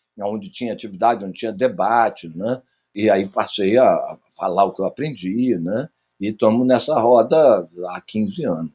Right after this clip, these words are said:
né? Já quinze ou um pouquinho mais, talvez, né? Isso, e, e nos últimos três, quatro anos, é, talvez isso, nos últimos três, quatro anos,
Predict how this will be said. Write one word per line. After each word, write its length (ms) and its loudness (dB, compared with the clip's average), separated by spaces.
né? 180 -6
Já 400 -4
quinze 340 -4
ou 120 4
um 80 -4
pouquinho 420 -4
mais, 260 -4
talvez, 520 -12
né? 240 -6
Isso, 400 4
e, 300 2
e 80 -14
nos 260 0
últimos 580 -4
três, 400 4
quatro 540 -2
anos, 460 -2
é, 280 -14
talvez 480 -6
isso, 360 -6
nos 200 -6
últimos 320 -8
três, 220 0
quatro 420 -2
anos, 240 0